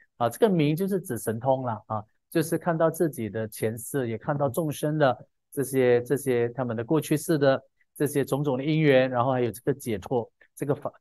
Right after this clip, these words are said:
这个，这个法，这个漏尽哈，烦恼的漏尽，然后还有这个解脱智。<clears throat> 好，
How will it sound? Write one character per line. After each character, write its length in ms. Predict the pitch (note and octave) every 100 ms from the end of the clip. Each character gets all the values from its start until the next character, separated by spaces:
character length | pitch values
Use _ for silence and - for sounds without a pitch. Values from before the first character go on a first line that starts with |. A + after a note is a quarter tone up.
| _ _
这 120 | E3
个， 200 | D3+ C#3+
这 120 | C3+ D#3+
个 120 | D3
法， 200 | - - _
这 100 | D3
个 80 | D#3
漏 180 | E3 D3
尽 340 | - D#3 A2+
哈， 160 | G#2 F#2+ _ _ _
烦 120 | B2+
恼 140 | C3+ A2+
的 100 | B2+
漏 240 | C3+ C3
尽， 320 | G2 D3 A2+ A2 _ _ _ _
然 120 | A#2+
后 60 | B2+
还 100 | C3
有 80 |
这 120 | A#2+ D3
个 80 |
解 240 | C#3 B2 G2+
脱 200 | D3 B2+
智。 360 | - C3+ G#2+ - _ _ _ _ _ _ _ _ _ _ _ _ _ _ _ _ _ _
<clears throat> 220 | E3+ D3 -
好， 340 | C3+ F#3